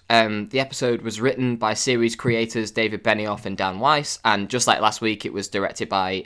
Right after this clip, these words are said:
uh, Tim Van Patten. It first aired on April twenty-fourth, two thousand eleven, to an audience of two point two million people. Um, so, Lizzie, like you say, you've told me that your notes are comprehensive this week,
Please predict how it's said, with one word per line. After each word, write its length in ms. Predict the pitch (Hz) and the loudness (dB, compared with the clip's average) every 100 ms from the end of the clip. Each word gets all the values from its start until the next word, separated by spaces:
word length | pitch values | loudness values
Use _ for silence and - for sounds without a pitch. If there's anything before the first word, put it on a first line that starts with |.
| - | -6
uh, 200 | 90 85 | -6 -4
Tim 340 | - 110 101 | -2 0 0
Van 240 | 95 92 | 0 0
Patten. 380 | 76 143 - 131 - - - | 2 0 0 -8 -12 -16 -4
It 120 | 113 | -4
first 300 | - 165 156 | 2 2 2
aired 220 | 135 127 | -2 0
on 100 | 117 | -2
April 300 | - 165 165 | 0 -2 0
twenty-fourth, 880 | 156 - 156 - 131 - 170 98 - | -2 0 0 -2 -6 2 4 4 -2
two 160 | - 104 | -4 -4
thousand 360 | 107 101 101 | 0 0 0
eleven, 420 | 101 98 98 120 117 | -2 -2 -2 -4 -4
to 120 | 123 | -2
an 80 | 117 | -2
audience 400 | 127 117 101 113 | -2 -2 -4 -6
of 100 | - | -6
two 200 | 160 151 | -2 -2
point 300 | - 123 - | -2 -6 -4
two 160 | 113 | -6
million 340 | 107 104 95 92 | -4 -4 -4 -6
people. 500 | 101 101 92 101 - _ - - - - - | -8 -8 -6 -8 -10 _ -20 -20 -20 -20 -6
Um, 260 | 123 131 127 | 0 2 2
so, 220 | - 131 | 4 4
Lizzie, 300 | 127 147 147 | 6 4 2
like 160 | 135 123 | 4 4
you 80 | 113 | 4
say, 160 | 120 | 2
you've 180 | 113 117 | 2 0
told 240 | - 160 160 | 2 2 2
me 60 | |
that 240 | 135 131 127 | 0 -2 2
your 400 | 123 117 113 - | 2 4 2 0
notes 440 | 120 131 123 - - | 0 0 0 -4 4
are 420 | 110 110 110 - | 4 6 2 -2
comprehensive 920 | - 156 156 131 147 143 123 101 - - _ _ - - - - | 2 2 4 0 0 2 0 -2 -6 -20 _ _ -20 -20 -18 -4
this 220 | 113 107 | -2 0
week, 340 | 95 92 - | -2 -4 -10